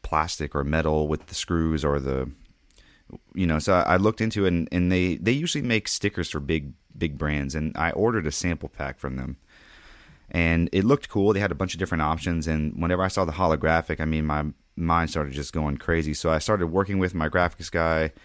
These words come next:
talking to the, uh, customer service person at Dome Tag, who was just incredible to work with, um, to making sure that, like, hey, if we leave out this area of the artwork, can we make sure that the holographic goes through? Or if we cover it up with the layer and it's actually,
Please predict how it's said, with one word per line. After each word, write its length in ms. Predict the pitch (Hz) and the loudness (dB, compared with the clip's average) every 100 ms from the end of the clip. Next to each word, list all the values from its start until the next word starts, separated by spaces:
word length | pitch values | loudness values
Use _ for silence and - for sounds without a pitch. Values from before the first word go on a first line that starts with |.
| - - - _ _ _ _ | -20 -20 -20 _ _ _ _
talking 320 | - 98 95 87 | -2 -2 0 -2
to 240 | - 90 | -2 -2
the, 400 | 82 85 80 80 | -2 -2 0 0
uh, 160 | 78 76 | 0 0
customer 380 | 92 - 87 | -2 -2 -4
service 320 | 78 85 80 - | 0 0 0 -2
person 340 | 85 78 80 | -2 -2 -2
at 140 | 76 | -2
Dome 240 | 73 78 78 | 0 0 0
Tag, 280 | 82 80 76 | 0 0 0
who 180 | 87 | -2
was 160 | 80 76 | -2 -4
just 180 | 76 - | -6 -6
incredible 720 | 76 - - 95 90 80 76 | -8 -8 -4 2 2 2 -2
to 60 | 71 | -2
work 240 | 71 71 | -4 -4
with, 240 | 71 69 - - _ _ _ - | -6 -6 -12 -20 _ _ _ -6
um, 520 | 76 73 71 69 73 - _ _ _ _ _ - - - | -4 -2 -2 -4 -8 -12 _ _ _ _ _ -20 -14 2
to 100 | 110 | 6
making 240 | 110 104 | 6 4
sure 260 | - 101 98 | 2 2 2
that, 140 | 78 | 2
like, 180 | 82 78 | 2 0
hey, 200 | 95 92 | 2 0
if 120 | 85 | 0
we 240 | 98 95 | -2 0
leave 280 | 92 92 95 | 0 0 0
out 260 | 90 85 73 | 2 0 0
this 240 | 90 - | -2 -2
area 380 | - 82 82 78 | -2 0 2 2
of 140 | 78 76 | 0 0
the 60 | |
artwork, 420 | 73 82 76 78 | 0 0 0 -4
can 180 | - 90 | -2 -4
we 80 | 82 | -2
make 180 | 82 80 | -2 -2
sure 160 | - | -2
that 120 | 80 73 | -2 -2
the 80 | |
holographic 520 | 78 78 73 76 73 71 | -2 -2 0 -4 -4 -4
goes 220 | 82 76 | -4 -4
through? 320 | 110 104 104 | -4 -2 2
Or 140 | 85 | 2
if 100 | 85 | 0
we 260 | 82 80 76 - - _ - | 0 -2 -2 -8 -20 _ 0
cover 360 | 107 87 85 | 2 2 2
it 180 | 85 87 | 4 4
up 160 | 85 - | 2 -2
with 160 | 80 | -6
the 180 | 82 80 | -2 0
layer 540 | 80 82 82 80 82 80 | 2 2 2 2 0 0
and 240 | - 78 | -2 -4
it's 100 | 76 | -4
actually, 380 | 78 73 73 71 | -4 -6 -8 -8